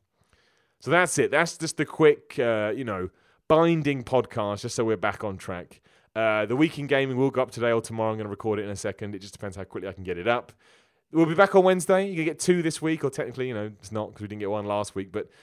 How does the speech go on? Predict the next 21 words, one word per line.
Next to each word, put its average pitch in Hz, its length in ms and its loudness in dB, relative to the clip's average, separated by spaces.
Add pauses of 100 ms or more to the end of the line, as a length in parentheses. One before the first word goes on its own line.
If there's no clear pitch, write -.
(160)
you 135 80 -6
know, 113 60 0
get 143 240 0
back 143 240 0
into 120 240 -4
that 107 200 -4
routine. 98 500 -6
I 95 60 -12
just 107 160 -14
thought 101 140 -6
I'd 101 120 -8
smash 143 520 -4
out 110 380 -2 (320)
an 92 80 -8
Extreme 107 380 -6
Rules 101 260 -2
chat 95 300 -8
and 90 80 -10
answer 95 240 -10
those 87 200 -6
questions. 80 600 -12